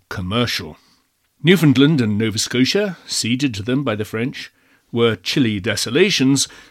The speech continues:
but brought with them control of the North Atlantic cod fisheries. And most valuable of all, Britain wrested from Spain the asiento, the monopoly on the supply of slaves to the Spanish-American colonies.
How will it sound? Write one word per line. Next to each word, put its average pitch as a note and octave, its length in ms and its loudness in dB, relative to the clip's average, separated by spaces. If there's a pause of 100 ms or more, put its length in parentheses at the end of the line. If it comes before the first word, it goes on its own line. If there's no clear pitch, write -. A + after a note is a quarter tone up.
(120)
but C#3 420 -2
brought F#3 320 2
with F3 160 -2
them A#2 240 -2
control A2+ 680 0
of G#2 180 -10
the G#2+ 80 -6
North A2+ 360 -4
Atlantic A2+ 580 -8
cod D3 240 -6
fisheries. - 600 -8 (800)
And F#2+ 360 -4 (120)
most A2+ 340 -4
valuable E2+ 380 -12
of G#2 80 -6
all, B2 420 4 (260)
Britain B2+ 400 2
wrested D3+ 460 -2
from C3+ 220 2
Spain A2 720 2
the G2 420 -4
asiento, A2+ 880 4 (460)
the G#2+ 140 -2
monopoly G#2 760 -2 (140)
on G2+ 180 -8
the F#2 60 -6
supply F#2 380 -4
of F2+ 100 -4
slaves E2 800 0
to - 100 -16
the - 100 -14
Spanish-American F#2 800 -4
colonies. B2 540 2